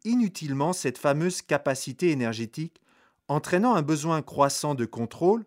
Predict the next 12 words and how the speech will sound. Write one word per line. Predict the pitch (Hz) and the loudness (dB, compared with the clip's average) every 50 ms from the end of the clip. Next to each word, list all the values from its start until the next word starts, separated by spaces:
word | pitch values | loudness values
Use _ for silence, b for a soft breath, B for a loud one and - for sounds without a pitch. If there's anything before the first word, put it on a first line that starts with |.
| _ | _
pour | - - 107 - | -16 -14 -12 -10
se | - - | -8 -8
sécuriser, | - - - 110 - - 113 117 127 131 135 165 185 214 208 b b b b b b b b b | -8 -6 -8 -8 -8 -8 -6 -6 -4 -4 -2 -2 -2 -2 -4 b b b b b b b b b
ce | b - - | b -2 -2
qui | 202 196 240 220 | 0 0 0 -2
conduit | - 233 226 220 214 254 254 | 0 0 0 2 2 2 2
à | 196 | 2
crisper | 156 - - - 190 - - - - 233 | 0 0 -4 -4 -4 -4 -4 -2 0 2
encore | 214 175 - - 156 135 - | 2 2 2 2 0 0 0
plus | - 170 185 196 190 - | -2 -4 -4 -4 -2 -2
la | 143 120 | 0 0
musculature | 120 127 143 139 - - 156 135 127 117 117 - - 120 127 147 160 | 0 0 -2 -4 -6 -4 -2 0 0 0 -2 -4 -8 -6 -6 -6 -8